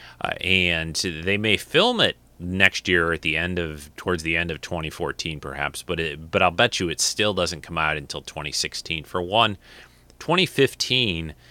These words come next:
for movie releases is turning into a pretty big year. I mean, you'll have the second Avengers movie, you'll have the Star Wars movie. I think Star Trek would not want to come out that year. I don't know what's coming out in twenty sixteen at this point in time. I'm sure things are scheduled. They, I was just reading in Entertainment Weekly,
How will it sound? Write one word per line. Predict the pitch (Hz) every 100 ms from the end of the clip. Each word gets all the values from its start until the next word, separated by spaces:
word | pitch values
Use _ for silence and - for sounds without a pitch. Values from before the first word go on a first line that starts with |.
| - _
for | - 95
movie | 104 107 85
releases | 85 82 80 78 82
is | 78
turning | - 101 90
into | 80 80
a | 67
pretty | - 117 90
big | 82 85 73
year. | 80 85 78
I |
mean, | 76 78
you'll | 82
have | 85 80
the | 76
second | - 98 90
Avengers | 82 82 82 80 78
movie, | 78 76 78
you'll | 80
have | 76
the | -
Star | - 90 85
Wars | 78 76 -
movie. | 76 73 76 76 - - - - - -
I | 101
think | 117 95
Star | - 101 98
Trek | - 92 78
would | 85 80
not | 87 82 -
want | 78 80 85 -
to | -
come | 80 76
out | 73 -
that | 67 -
year. | 71 64
I | 82
don't | 131
know | 123
what's | 110 107
coming | - 95 95
out | 90
in | 78
twenty | - 95 76
sixteen | - - - 92 80
at | -
this | 73
point | - 80 58
in | 69
time. | - 69 82 98 - - -
I'm | 87
sure | 87 110
things | 104 101 80
are | 73
scheduled. | - 98 90 76 76
They, | 80 80 67
I |
was | 87 90
just | 104 -
reading | 107 98
in | 90 87
Entertainment | 90 - 92 85 73
Weekly, | 95 - 87 78